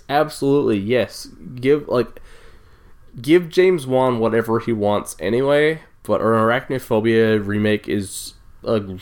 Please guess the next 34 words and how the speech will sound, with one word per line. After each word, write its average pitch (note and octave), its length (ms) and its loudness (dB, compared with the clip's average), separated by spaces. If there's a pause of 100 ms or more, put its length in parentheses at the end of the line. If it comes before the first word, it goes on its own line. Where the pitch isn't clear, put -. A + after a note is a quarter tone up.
(140)
great A2+ 260 0
idea. B2+ 420 2 (640)
It, G#2+ 280 2
like, G#2 260 -2 (160)
uh, G#2 400 -2 (640)
this B2 180 -2
seems C3 260 -2
like A#2+ 280 0
a G2+ 180 -4
perfect B2+ 480 -4
match, - 520 -2 (580)
in G#2+ 220 2
my G#2+ 180 2
opinion. A#2 440 -2 (1300)
Uh, C3+ 360 2
let B2+ 200 2
me D3+ 100 -2
see. D#3+ 600 2 (120)
American G#3 800 0
Horror D4+ 440 -2
Story. G2 600 0 (240)
Uh, A2+ 400 2
any B2+ 480 -2
American C#3 520 -2
Horror D#3 340 2
Story C#3 360 0
fans C3+ 440 -2
listening B2 520 0
are A2+ 260 0
surely B2+ 500 0
excited G#2+ 560 -2
by G2 100 0
the G2+ 120 -2
announcement. G#2 560 -2